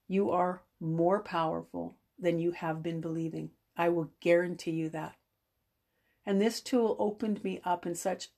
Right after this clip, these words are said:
a, a beautiful way. I am glad I heard that line so many years ago now. You're choosing this. You can choose something else.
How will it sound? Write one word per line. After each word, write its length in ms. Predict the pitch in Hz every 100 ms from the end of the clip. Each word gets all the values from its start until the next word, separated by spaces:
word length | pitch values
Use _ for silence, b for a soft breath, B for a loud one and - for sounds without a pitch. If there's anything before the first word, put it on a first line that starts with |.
| _
a, 200 | - 165 - _
a 80 | -
beautiful 560 | 165 190 220 220 190 170
way. 400 | 156 151 - -
I 120 | 175
am 160 | 180 180
glad 300 | 180 170 170
I 200 | 170 165 -
heard 300 | 208 170 165
that 280 | 165 160 -
line 400 | 165 160 160 -
so 760 | - - - 165 175 175 180 175
many 240 | 175 175
years 300 | 175 160 165
ago 220 | 170 165
now. 340 | 165 160 165 165 _ _ _ _ _ _ _ _ _ -
You're 160 | 208
choosing 600 | 196 - 220 214 214 196
this. 440 | 180 170 - - - _ _ _ _ _ _ _ _ _
You 260 | 185 202 214
can 240 | 214 180
choose 680 | 170 - 202 190 190 190 -
something 720 | - - 165 160 - 165 175 180 _ _ -
else. 600 | 196 185 - - -